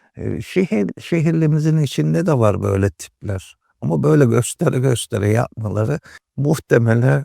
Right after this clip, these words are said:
m, kendi nelerini, kendilerini tatmin ediyorlar arkadaşlar.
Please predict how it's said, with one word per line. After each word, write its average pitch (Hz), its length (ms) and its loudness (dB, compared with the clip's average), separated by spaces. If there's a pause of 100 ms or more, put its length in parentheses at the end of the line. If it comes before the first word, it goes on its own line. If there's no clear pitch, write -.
m, 117 300 -4 (180)
kendi 135 640 2 (760)
nelerini, 127 640 4
kendilerini 139 600 2
tatmin 101 420 0
ediyorlar 92 500 -4
arkadaşlar. - 640 -12